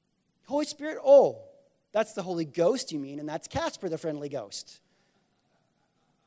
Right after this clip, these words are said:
No, you need to have an understanding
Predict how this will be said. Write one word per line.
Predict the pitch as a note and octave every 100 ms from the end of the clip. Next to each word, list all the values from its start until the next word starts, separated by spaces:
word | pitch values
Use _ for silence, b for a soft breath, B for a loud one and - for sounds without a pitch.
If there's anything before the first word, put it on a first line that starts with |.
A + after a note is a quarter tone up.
| _ _ _ -
No, | C#4
you | F#3+ C#4 C4+
need | C#4 D4+ D#4+
to | C4+
have | C4
an | A#3+
understanding | - B3+ B3 - B3 C#4 A#3 B2+